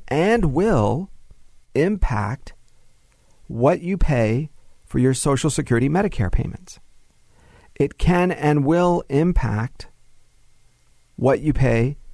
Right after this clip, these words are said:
uh, in taxes on your Social Security check. You realize that. But if you need the money,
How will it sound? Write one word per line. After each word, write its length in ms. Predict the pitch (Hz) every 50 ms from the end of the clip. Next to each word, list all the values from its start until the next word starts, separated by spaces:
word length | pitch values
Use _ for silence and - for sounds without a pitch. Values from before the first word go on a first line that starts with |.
| - - - - - - - - - _ _
uh, 180 | 113 117 120 120
in 160 | - 135 127 113
taxes 520 | - 139 156 185 196 - - 117 123 127
on 280 | - - 113 113 117 123
your 100 | 131 135
Social 320 | 127 - 117 113 - 143
Security 360 | 135 - 151 - 214 226 190
check. 340 | - - - - - - - - - - - - - - - - - - - - - - - - - _ _ _ - _ _ _ _ _ _ _ _ _ _
You 100 | - 127
realize 380 | 143 233 262 226 143 90 - -
that. 180 | - - - - - - - - - - - - - - _ _ _ _ - - - - - - - - _ - _ _ _ _ _
But 100 | - 190
if 120 | 226 - 196
you 60 | 180
need 120 | 156 139
the 80 | 123 117
money, 400 | 156 226 214 151 143 196 220